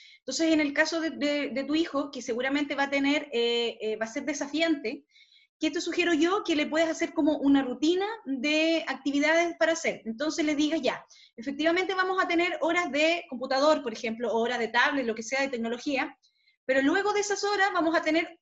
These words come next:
eh, en, en el fondo te tienes que ganar esas horas". ¿Ya? Y aquí, por supuesto, lo conductista nos sirve un montón.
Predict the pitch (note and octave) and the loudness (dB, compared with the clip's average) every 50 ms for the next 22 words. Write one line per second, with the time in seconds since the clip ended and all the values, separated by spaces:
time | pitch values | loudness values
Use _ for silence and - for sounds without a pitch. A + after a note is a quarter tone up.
0 | - A3 - B3 C4+ A3 - - - B3 A#3+ A#3 A#3+ B3 A#3+ A3+ - D#4+ E4+ F#4 | -20 -10 -6 -6 -6 -6 -4 -4 -4 -4 -2 -2 -2 -4 -4 -2 0 2 2 2
1 | - E4+ - D4 D4+ E4+ D#4 - D#4+ C4+ C4 B3 A#3+ B3 C#4 D4+ D4 D4 - A#3 | 0 -2 0 0 0 0 0 0 0 0 0 0 4 4 4 4 4 0 -6 -10
2 | - A3 - - F#3 E3 D#3 - - _ _ _ _ _ _ _ _ _ _ _ | -10 -10 -8 -8 -8 -10 -10 -14 -18 _ _ _ _ _ _ _ _ _ _ _
3 | _ _ _ _ _ _ _ _ - G#3+ A#3 B3 A#3+ - B3 B3 A3+ A3+ B3+ D4+ | _ _ _ _ _ _ _ _ -4 0 0 0 0 0 -2 -2 -2 2 4 4
4 | F4 E4 - C#4 - B3+ A3+ C4+ E4+ - F4+ E4+ E4+ D4+ E4 D4+ D4+ C#4+ D#4+ E4 | 4 4 0 -6 -6 -6 -4 -4 -2 0 0 0 2 2 2 2 2 2 0 0
5 | D#4 - D#4+ D4+ D4 C#4+ D#4 - C#4 C#4 C#4 F3 F3 - F#3 F3 | 0 0 -2 -2 -2 -2 -2 0 2 2 2 2 0 -4 -8 -8